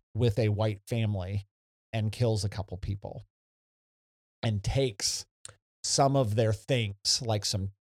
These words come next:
some trinkets, evidently. At least that's what Williamson claims.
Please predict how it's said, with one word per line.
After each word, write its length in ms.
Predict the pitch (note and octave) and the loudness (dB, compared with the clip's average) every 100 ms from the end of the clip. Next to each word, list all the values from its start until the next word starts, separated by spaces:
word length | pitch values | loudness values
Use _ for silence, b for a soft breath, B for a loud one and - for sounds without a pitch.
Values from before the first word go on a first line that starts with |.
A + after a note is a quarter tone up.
| _ | _
some 260 | - A2+ G#2 | -6 -4 -2
trinkets, 600 | - D3+ D#3 A2+ - - | 0 0 0 -2 -4 -4
evidently. 640 | G2+ G2+ G2 F#2 F2 F#2+ | -2 -2 -2 -4 -8 -6
At 200 | C3+ G#2 | -4 -2
least 360 | C3+ F#3 F3 - | 4 4 4 4
that's 240 | C#3 A#2 | 2 0
what 240 | B2 A#2 - _ - | 0 -2 -4 _ 2
Williamson 640 | D3 C3 G#2+ G2 - F2+ | 4 4 2 0 -4 -6
claims. 580 | F#2+ F#2 F#2+ G#2 - | -6 -8 -8 -6 -6